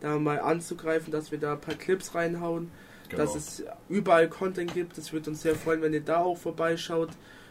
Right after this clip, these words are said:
Speaker 1: Schreibt auch auf TikTok, äh, äh, schreibt auch auf Insta gerne Rezensionen. Wir machen ab und zu jetzt Fragerunden, wo ihr was reinschreiben könnt.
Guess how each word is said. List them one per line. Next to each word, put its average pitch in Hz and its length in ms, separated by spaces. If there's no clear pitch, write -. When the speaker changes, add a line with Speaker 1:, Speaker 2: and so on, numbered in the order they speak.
Speaker 1:
Schreibt - 400
auch 175 100
auf 156 180
TikTok, 185 480
äh, 160 580
äh, 160 40
schreibt 160 300
auch 156 100
auf 147 180
Insta 165 340
gerne 156 440
Rezensionen. 160 800
Wir 147 80
machen 151 240
ab 143 160
und 151 100
zu 151 140
jetzt 147 160
Fragerunden, 160 800
wo 147 80
ihr 143 180
was 139 220
reinschreiben 165 640
könnt. 160 360